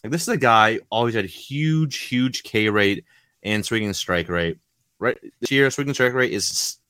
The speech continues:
nine point nine percent, and the K rate has dropped down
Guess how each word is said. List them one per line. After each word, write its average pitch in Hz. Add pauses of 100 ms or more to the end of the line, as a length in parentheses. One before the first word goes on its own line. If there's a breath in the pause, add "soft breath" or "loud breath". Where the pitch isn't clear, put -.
(120)
nine 117
point 107
nine 95
percent, - (540 soft breath)
and 95
the 101
K 120
rate 107 (240)
has 98
dropped 98
down 92